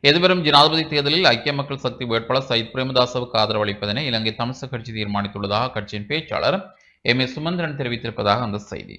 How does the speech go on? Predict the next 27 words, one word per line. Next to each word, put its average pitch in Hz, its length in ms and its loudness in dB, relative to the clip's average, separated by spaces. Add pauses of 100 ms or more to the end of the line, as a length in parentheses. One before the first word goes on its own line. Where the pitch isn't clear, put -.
சயித்துக்கான 160 520 6
ஆதரவு 156 320 8
என்பது 143 260 0
ஒரு 139 120 0
சிலரின் 131 380 0
தனிப்பட்ட 127 380 -2
முடிவு, 113 300 -2
மாவி 117 260 0
சேனாதிராஜா 113 680 0
தெரிவிப்பு. 101 520 -4 (840)
தமிழ் 180 260 10
மக்களின் 202 340 4
பிரச்சினைக்கு 160 440 2
ரணில் 156 320 6
சயித்திடம் 147 440 2
தீர்வில்லை, 143 460 2
விக்னேஸ்வரன் 127 560 -2
எம் 123 100 -4
பி 139 140 -4
கருத்து. - 480 0 (880)
தமிழிசை 175 320 4
கட்சியின் 180 360 2
தீர்மானத்துக்கு 151 540 0
சயித் 131 400 2
நன்றி 156 360 0
போன்ற 117 240 -2
செய்திகளும், 92 560 -6